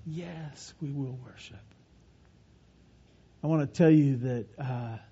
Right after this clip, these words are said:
that Jesus is worthy to worship in inconvenient times at higher costs than we want to pay. I want to tell you that.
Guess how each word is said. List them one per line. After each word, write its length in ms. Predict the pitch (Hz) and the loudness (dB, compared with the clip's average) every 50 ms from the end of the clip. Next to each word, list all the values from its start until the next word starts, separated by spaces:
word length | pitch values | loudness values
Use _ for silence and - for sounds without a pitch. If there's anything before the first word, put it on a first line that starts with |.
| _ - - _ _ _ _ _ _ - _ _ - 151 | _ -20 -20 _ _ _ _ _ _ -20 _ _ -6 -2
that 260 | 151 131 107 139 127 | -2 -2 -2 -4 -4
Jesus 560 | 113 113 165 185 196 180 160 196 185 - 196 | 0 4 6 8 8 8 6 4 0 0 0
is 160 | 165 131 135 | -2 0 0
worthy 600 | 139 139 147 147 156 160 151 143 156 151 151 151 151 - | 0 2 4 6 6 4 4 4 4 4 4 4 2 -2
to 120 | - 156 131 | -4 -4 -2
worship 680 | 127 131 139 143 139 - - 143 127 120 104 - - - - _ - | -2 0 -2 -2 -2 -2 -2 -4 -4 -4 -4 -10 -14 -20 -20 _ -8
in 240 | 127 127 123 120 - | -6 -4 -4 -4 -4
inconvenient 840 | 117 131 131 127 - - 139 127 113 104 127 127 127 123 117 107 - - | -4 -6 -6 -4 -4 -4 -4 -4 -2 -4 -4 -4 -2 -4 -6 -8 -10 -14
times 680 | - - 131 123 120 110 110 107 107 104 - - - - - - - - | -10 -8 -6 -4 -4 -4 -4 -6 -6 -8 -10 -14 -18 -20 -20 -20 -16 -10
at 120 | 123 120 107 | -10 -10 -8
higher 300 | - - 123 120 113 107 | -6 -6 -6 -4 -6 -6
costs 520 | 104 - - 127 110 107 - - - - - | -8 -10 -8 -8 -8 -8 -10 -12 -16 -14 -12
than 180 | 117 110 110 | -10 -10 -8
we 60 | 110 | -8
want 200 | 104 104 107 104 | -8 -8 -6 -6
to 160 | 104 104 - - | -6 -8 -6 -8
pay. 220 | 101 101 - - - - - - - _ _ - - - _ _ _ _ _ - | -8 -10 -10 -14 -18 -20 -20 -20 -20 _ _ -20 -20 -20 _ _ _ _ _ -6
I 20 | |
want 220 | 143 139 123 107 - | -6 -6 -6 -8 -12
to 100 | - 135 | -12 -8
tell 100 | 147 160 | -4 -2
you 140 | 156 143 123 | -2 -2 -2
that. 260 | 117 110 104 107 | -6 -10 -12 -14